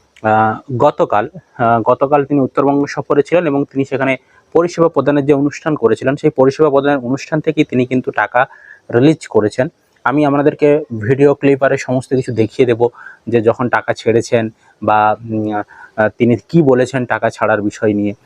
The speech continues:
সমস্ত কিছু আমি ভিডিও ক্লিপ একটু পরেই দেখিয়ে দিচ্ছি। তার আগে একটু কিছু যেগুলো, যেগুলো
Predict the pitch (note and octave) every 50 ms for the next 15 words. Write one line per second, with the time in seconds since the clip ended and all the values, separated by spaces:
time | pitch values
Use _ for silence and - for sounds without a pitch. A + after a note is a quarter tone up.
0 | _ _ _ - - E3+ F3 E3+ - - F3 E3+ - F3+ E3+ E3 C3 B2+ C3 C#3+
1 | C#3+ - D3 D3 C#3 B2 - - C#3+ A#2+ C3 C3 C3+ B2+ A2 A2 - - - C3
2 | A#2 A#2 - - C#3 D3 - C3+ C3+ C3+ C#3 D3 D3 - _ D#3 D3+ C#3+ - -
3 | _ - C3+ - - C#3+ C#3+ - - B2+ A2+ A2 A#2 A#2+ A2+ B2 A#2+ B2 B2 A#2+
4 | B2